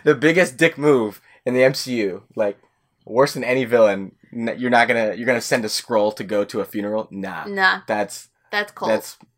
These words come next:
Speaker 1: poor taste.
Speaker 2: Ice cold.
Speaker 1: Yes.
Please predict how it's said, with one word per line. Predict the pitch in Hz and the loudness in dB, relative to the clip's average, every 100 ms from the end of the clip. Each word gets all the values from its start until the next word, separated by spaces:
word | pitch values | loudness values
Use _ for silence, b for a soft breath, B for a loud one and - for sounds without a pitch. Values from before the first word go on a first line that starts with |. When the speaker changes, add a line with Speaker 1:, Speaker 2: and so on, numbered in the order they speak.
| _ _ b b _ _ _ - | _ _ b b _ _ _ -10
Speaker 1:
poor | 160 131 104 | -2 0 0
taste. | - 185 | -2 -4
Speaker 2:
Ice | 185 - | -4 -10
cold. | - - - _ | -20 -20 -20 _
Speaker 1:
Yes. | - 101 - - - | -14 -12 -12 -16 -20